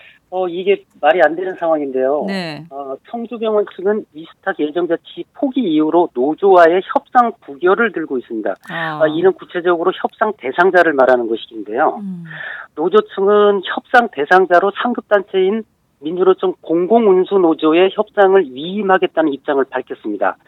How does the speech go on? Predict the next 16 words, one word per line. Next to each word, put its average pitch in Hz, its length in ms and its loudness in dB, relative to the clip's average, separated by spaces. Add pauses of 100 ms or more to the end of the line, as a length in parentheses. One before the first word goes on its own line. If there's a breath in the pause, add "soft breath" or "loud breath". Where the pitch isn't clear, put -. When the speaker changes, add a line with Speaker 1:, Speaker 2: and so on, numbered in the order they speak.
(220 loud breath)
Speaker 2:
음. 190 100 -14
Speaker 1:
반면 180 480 2
청주병원은 202 800 0 (180)
상급단체인 208 1000 -2 (140)
민주노총 180 640 0
공공운수노조의 175 1080 -2
협상 208 440 0
당사자 160 460 -2
자격을 160 420 0
인정할 156 460 2
수 - 60 -8
없다는 175 500 2
입장을 127 320 -4
고수했고요. 127 720 -2
Speaker 2:
네. 180 480 -12
Speaker 1:
즉 180 140 -2